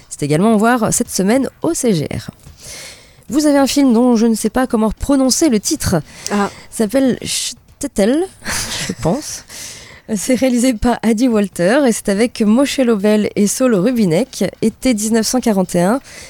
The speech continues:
Speaker 1: veille de l'invas-, de l'invasion de l'Ukraine soviétique par les nazis, dans un shtetl,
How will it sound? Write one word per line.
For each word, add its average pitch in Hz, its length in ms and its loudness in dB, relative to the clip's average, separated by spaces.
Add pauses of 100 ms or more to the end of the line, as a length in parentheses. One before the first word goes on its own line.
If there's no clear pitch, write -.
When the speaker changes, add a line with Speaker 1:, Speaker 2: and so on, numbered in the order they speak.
(120)
Speaker 1:
veille 233 260 2
de 202 80 0
l'invas-, 196 560 2
de 151 140 -4
l'invasion 226 400 2
de 170 100 2
l'Ukraine 233 440 0
soviétique 202 480 -2
par 160 160 -4
les 143 100 -2
nazis, 170 420 0 (480)
dans 175 180 0
un 254 160 -2 (140)
shtetl, - 640 -2